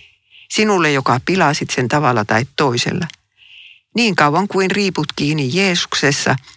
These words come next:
ja hänen antamissaan armonvälineistä, et ole jäänyt mistään paitsi.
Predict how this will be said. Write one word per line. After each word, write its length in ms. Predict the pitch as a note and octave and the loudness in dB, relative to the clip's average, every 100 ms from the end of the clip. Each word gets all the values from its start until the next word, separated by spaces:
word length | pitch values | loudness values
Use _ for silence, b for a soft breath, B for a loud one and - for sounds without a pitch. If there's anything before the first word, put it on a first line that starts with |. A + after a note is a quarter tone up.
| B B - | B B -2
ja 80 | F3+ | 0
hänen 280 | E3 D#3 E3+ | 0 2 2
antamissaan 680 | F3 C#3 C3 B2+ B2 B2 | 2 2 0 0 0 0
armonvälineistä, 1000 | D#3+ D#3+ D3 A#2 A#2+ A#2+ - - - - - - _ _ _ _ - | 2 0 0 -2 -2 -2 -2 -2 -4 -6 -10 -12 _ _ _ _ -2
et 200 | - - | -2 0
ole 180 | C#3+ | 0
jäänyt 400 | D3+ G#3+ F3+ D3 - | 0 0 0 -2 -2
mistään 500 | C3 C3+ - - C#3+ | -2 -2 -2 -2 -2
paitsi. 400 | A2 - - - | -2 -2 -4 -10